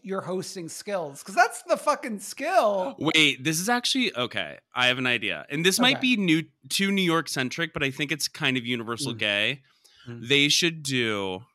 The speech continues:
Speaker 2: a setup of pieces, like a set of
Speaker 1: Mm.
Speaker 2: pieces,
Speaker 1: Mm, mm.
Speaker 2: and it's full of, like, mostly gay men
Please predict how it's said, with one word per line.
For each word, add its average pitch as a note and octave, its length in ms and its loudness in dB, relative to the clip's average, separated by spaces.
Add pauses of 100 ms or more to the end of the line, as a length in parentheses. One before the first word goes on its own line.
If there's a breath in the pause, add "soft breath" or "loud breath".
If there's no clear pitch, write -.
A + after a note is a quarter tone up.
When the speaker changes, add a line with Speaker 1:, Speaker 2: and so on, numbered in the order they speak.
(580)
Speaker 2:
a A2 540 2 (340)
setup C3+ 500 0
of A2+ 380 -2 (100)
pieces, F2+ 640 -8
like G#2+ 140 -4
a G2 60 -8
set B2 380 -4
of G#2 100 -12
Speaker 1:
Mm. - 20 -20
Speaker 2:
pieces, G#2 640 -6
Speaker 1:
Mm, C3+ 140 -6
mm. C3 200 -10
Speaker 2:
and B2 80 -2
it's - 200 -2
full C#3 260 0
of, C#3+ 120 -2
like, C3+ 360 0 (460)
mostly C#3 500 2
gay C#3 280 4
men B2+ 800 2